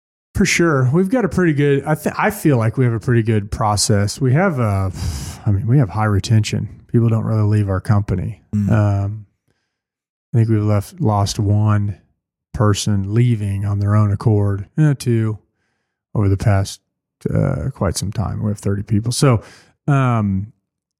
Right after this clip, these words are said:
Speaker 1: we, um, so everyone goes through Culture Index.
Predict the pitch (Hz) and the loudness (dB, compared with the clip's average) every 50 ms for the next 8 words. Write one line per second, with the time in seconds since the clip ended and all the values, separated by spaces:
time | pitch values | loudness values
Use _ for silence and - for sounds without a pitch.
0 | _ _ _ _ _ _ - 123 123 135 143 156 165 165 151 139 131 120 113 107 | _ _ _ _ _ _ -4 -2 0 0 2 2 2 2 2 0 0 0 0 0
1 | 104 98 95 92 92 104 - _ _ _ _ - - - _ _ _ - - - | 0 -2 -2 -4 -6 -10 -14 _ _ _ _ -18 -18 -18 _ _ _ -6 -2 2
2 | 143 127 123 - 143 139 156 165 160 160 156 143 143 139 131 - - 131 120 - | 2 2 2 0 -2 0 0 2 2 2 2 0 0 -2 0 0 0 -2 0 0
3 | 135 127 120 - 127 117 107 101 98 101 104 117 - - - - | -2 -2 -2 0 0 0 2 2 0 0 -2 -4 -6 -10 -14 -16